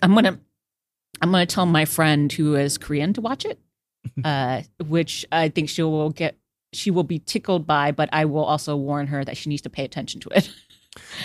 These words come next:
Speaker 2: Yeah. And, you know, the film does go into some dark places, right? The themes
Speaker 1: Mm-hmm.
Speaker 2: are pretty dark 'cause you're dealing with death, you're dealing with guilt, you're dealing with, um, like,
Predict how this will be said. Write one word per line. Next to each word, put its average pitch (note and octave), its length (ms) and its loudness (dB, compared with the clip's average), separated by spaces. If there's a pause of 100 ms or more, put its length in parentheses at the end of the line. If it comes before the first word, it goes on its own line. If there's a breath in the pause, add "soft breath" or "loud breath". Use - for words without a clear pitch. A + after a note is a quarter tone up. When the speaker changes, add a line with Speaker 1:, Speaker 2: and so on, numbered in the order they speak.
Speaker 2:
Yeah. C#3 420 6
And, C#3+ 320 8
you D3 80 8
know, G2+ 300 4 (260)
the D3+ 60 6
film G3 180 10
does D#3 160 10
go B2 160 6
into A#2 320 2
some G2 220 0
dark - 400 -6
places, - 440 -10
right? G2 140 -4 (120)
The G#2 100 -2
themes A#2+ 320 4
Speaker 1:
Mm-hmm. G#2+ 80 2
Speaker 2:
are A2 40 -2
pretty G2 160 -4
dark F2+ 200 -8
'cause - 100 -12
you're G2 80 -2
dealing A#2+ 300 0
with G#2+ 180 -4
death, F#2+ 220 -6
you're G#2+ 80 -6
dealing G2 380 -4
with F#2+ 180 -8 (100)
guilt, G2+ 340 -2
you're A2 80 -8
dealing G2 360 -6
with, G2 180 -6 (560)
um, G2 480 -2 (640)
like, G2 300 -6